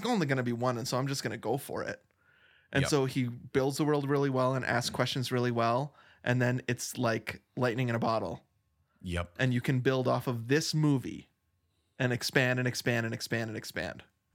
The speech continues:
Speaker 2: Okay.
Speaker 1: It's so cool.
Speaker 2: Nope, I'm totally in on that. So
Speaker 1: Yeah.
Speaker 2: that, that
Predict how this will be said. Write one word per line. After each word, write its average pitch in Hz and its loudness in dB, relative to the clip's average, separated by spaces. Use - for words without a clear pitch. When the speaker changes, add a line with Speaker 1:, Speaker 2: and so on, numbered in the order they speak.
Speaker 2:
Okay. 92 2
Speaker 1:
It's - -4
so 170 0
cool. 165 -4
Speaker 2:
Nope, 131 4
I'm 135 2
totally 143 0
in 117 2
on 110 2
that. 101 0
So 110 0
Speaker 1:
Yeah. 147 4
Speaker 2:
that, 123 4
that 131 2